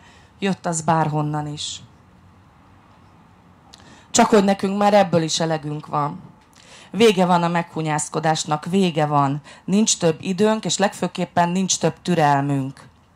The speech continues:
Harminc éve, harminc éve hallgatjuk, hogy majd mindjárt jobb lesz.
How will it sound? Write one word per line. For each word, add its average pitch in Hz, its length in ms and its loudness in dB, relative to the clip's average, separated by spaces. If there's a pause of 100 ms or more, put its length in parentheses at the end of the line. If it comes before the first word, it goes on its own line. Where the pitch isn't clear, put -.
(720)
Harminc 175 640 2
éve, 143 460 0 (280)
harminc 196 680 4
éve 180 360 2
hallgatjuk, 156 720 4
hogy 170 140 2
majd 147 200 0
mindjárt 151 520 0
jobb 143 220 2
lesz. 131 460 -2